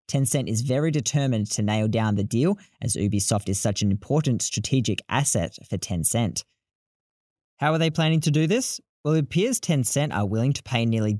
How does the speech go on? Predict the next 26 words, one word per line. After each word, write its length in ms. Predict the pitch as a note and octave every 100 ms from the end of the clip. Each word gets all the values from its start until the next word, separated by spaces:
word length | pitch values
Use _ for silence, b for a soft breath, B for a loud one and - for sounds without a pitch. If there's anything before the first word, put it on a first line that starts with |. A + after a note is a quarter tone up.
| -
double 280 | A#2+ D3 G3+
the 80 | E3
current 400 | - C3 G#2 -
share 260 | - C3
price 300 | D3+ A#2+ G2+
for 240 | - C3 C3+
Ubisoft 460 | A#2+ A2 - G2
stock 400 | - - F#2+ D#3+ b b b _
and 140 | - A#2
are 60 |
willing 200 | A2+ A2
to 120 | A2
also 280 | E2+ B2+ B2+
potentially 520 | A2 G#2 C#3+ E3+ G#3+
purchase 420 | F#3 C3+ A2+ A2+ G#2+
shares 300 | - G#2+ G#2+
directly 560 | G#2 G#2+ A#2+ C3 E3+
from 260 | D#3 C3 A#2
the 220 | B2+ A2
Ubisoft 340 | A#2 G#2+ A2
C 380 | - - G2 F2+
E 20 |
O, 140 | F2 A2+
Yves 340 | C3+ A2+ G#2+
Guillemot's 500 | - G2+ G2 A2+ -
family, 520 | - A#2+ D#3+ B2 A#2+